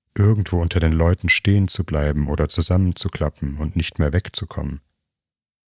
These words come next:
Ich weiß nicht, wie viel T davon mitbekommt. Als Andi mir diesen Ausschnitt aus seinem Tagebuch vorliest,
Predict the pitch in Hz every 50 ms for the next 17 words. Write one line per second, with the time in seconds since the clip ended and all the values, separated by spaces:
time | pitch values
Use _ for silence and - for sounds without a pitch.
0 | _ - - - - 85 90 92 - - 82 73 - - - - - - - -
1 | 85 - - 85 78 73 - - - 87 78 76 - 78 - - 78 71 73 82
2 | 90 - - - - - 82 71 67 - - - _ _ _ _ _ _ _ _
3 | _ _ _ _ _ _ _ _ _ _ _ _ _ _ _ _ _ _ _ _
4 | _ _ _ _ _ _ _ _ - 92 85 - - - - 98 107 120 123 131
5 | 113 98 85 80 - - 110 131 120 - 131 117 - 98 98 107 101 - - -
6 | 98 85 - - 73 - - 76 71 69 69 - - 85 87 92 90 98 82 85
7 | 82 - - - 87 85 90 98 98 98 101 - - - - -